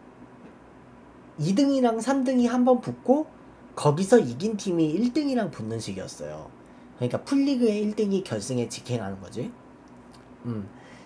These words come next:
그런 방식이었는데 그 여기서 세 팀이 기권을 했기 때문에 세 팀이 그냥 세 팀에서 세 경기 치르고 대진표만 짠 거야. 대진표만 짠 다음에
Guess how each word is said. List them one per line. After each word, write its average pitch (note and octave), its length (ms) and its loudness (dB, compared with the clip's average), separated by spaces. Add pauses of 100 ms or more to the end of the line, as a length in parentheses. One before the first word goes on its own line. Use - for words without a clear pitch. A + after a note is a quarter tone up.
(380)
그런 F#3+ 600 6
방식이었는데 B2+ 1120 0 (1200)
그 G2 500 -4 (420)
여기서 D3+ 560 2 (520)
세 - 320 -2
팀이 C#4 340 -2
기권을 D3 480 0
했기 B2+ 220 -6
때문에 A2+ 440 -2 (480)
세 - 240 -6
팀이 A#3 500 0 (600)
그냥 D#3 400 4 (260)
세 - 240 -6
팀에서 D4 440 4
세 B3+ 160 -2
경기 B3+ 280 4
치르고 A#3+ 460 2
대진표만 C#3+ 640 0
짠 G#3+ 180 -6
거야. G#2+ 260 -4 (1040)
대진표만 F#3 600 0
짠 A#3 180 -6
다음에 A3 460 -2